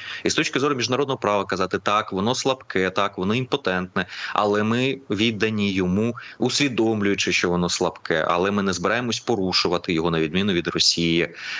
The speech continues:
А, ми не б'ємо по гуманітарних об'єктах в Росії, ми не порушуємо міжнародне гуманітарне право. Так, ми годуємо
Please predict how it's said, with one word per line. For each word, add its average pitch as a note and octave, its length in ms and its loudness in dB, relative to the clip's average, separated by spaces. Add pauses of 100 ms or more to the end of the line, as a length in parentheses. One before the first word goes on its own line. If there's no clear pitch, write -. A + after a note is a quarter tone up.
(120)
А, E2+ 240 2
ми G#2+ 180 0
не B2 120 0
б'ємо G2 540 0
по F2 200 -2
гуманітарних E2+ 640 -2
об'єктах E2+ 520 -2
в D#2 40 -10
Росії, D#2+ 260 0
ми D#2+ 100 2
не A2+ 100 2
порушуємо F#2 480 0
міжнародне E2+ 440 0
гуманітарне D#2+ 500 -2
право. D#2+ 280 0
Так, G2+ 280 -2
ми A2 120 2
годуємо G#2 720 0